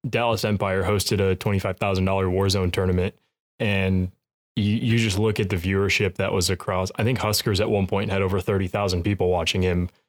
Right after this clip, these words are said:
uh, in the, in the tournament. Now, that's also keeping in mind that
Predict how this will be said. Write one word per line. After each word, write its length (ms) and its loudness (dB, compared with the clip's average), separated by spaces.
uh, 360 -2
in 240 2
the, 340 0
in 100 0
the 80 0
tournament. 460 -2
Now, 300 -2
that's 440 -2
also 360 2
keeping 320 0
in 140 2
mind 320 2
that 320 0